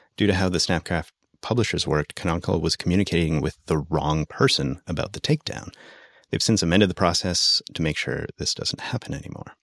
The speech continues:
Now, Daniel Manrique, who works at Canonical, uh, as a policy reviewer, responded, "I have updated the process documentation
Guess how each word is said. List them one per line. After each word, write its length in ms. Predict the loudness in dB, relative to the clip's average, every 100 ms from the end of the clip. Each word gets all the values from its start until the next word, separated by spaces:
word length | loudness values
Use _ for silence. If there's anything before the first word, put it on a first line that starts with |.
| _ _ 0
Now, 160 | 2
Daniel 480 | 6 6 6 4 2 0
Manrique, 760 | 0 2 0 0 -2 0 0 -4 _ _ _ -8
who 100 | -6
works 240 | -4 0 -2
at 160 | -2
Canonical, 580 | -2 0 0 4 2 2 0
uh, 220 | 2 2
as 140 | 2
a 60 | 0
policy 340 | 2 2 4
reviewer, 440 | 4 6 6 6 4
responded, 760 | 2 2 4 6 6 4 2 -2
"I 440 | 0 2 4 2
have 240 | 0 -2 -2
updated 440 | -6 -2 -2 -2
the 60 | -2
process 540 | -2 0 -2 -2 -2 0
documentation 920 | 0 2 0 2 4 4 4 4